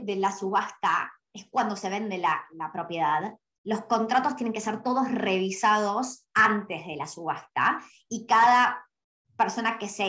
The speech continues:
inscribió para participar de esa subasta tiene que haber llegado a un acuerdo de contratos antes del día de la subasta. ¿Ok? Es, así es como funciona el proceso de subastas.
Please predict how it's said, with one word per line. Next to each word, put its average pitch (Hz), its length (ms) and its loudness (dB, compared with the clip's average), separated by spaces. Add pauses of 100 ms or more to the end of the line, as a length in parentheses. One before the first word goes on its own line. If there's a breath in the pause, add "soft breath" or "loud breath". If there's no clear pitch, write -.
inscribió 208 720 0
para 180 180 4
participar 180 460 -6
de 180 60 -6
esa 180 120 -16
subasta 180 680 0 (200 loud breath)
tiene 240 220 -2
que 220 80 2
haber 214 180 4
llegado 233 400 4
a 277 40 0
un 247 120 4
acuerdo 220 420 0
de 202 140 -2
contratos 190 760 -2
antes 254 360 4
del 190 160 0
día 190 120 6
de 185 80 4
la 175 80 2
subasta. - 640 -10 (160)
¿Ok? 165 140 -10
Es, 208 320 2
así 220 180 2
es - 60 -6
como 247 240 4
funciona 196 320 -2
el 196 100 2
proceso 190 380 -2
de 185 60 0
subastas. 156 520 -6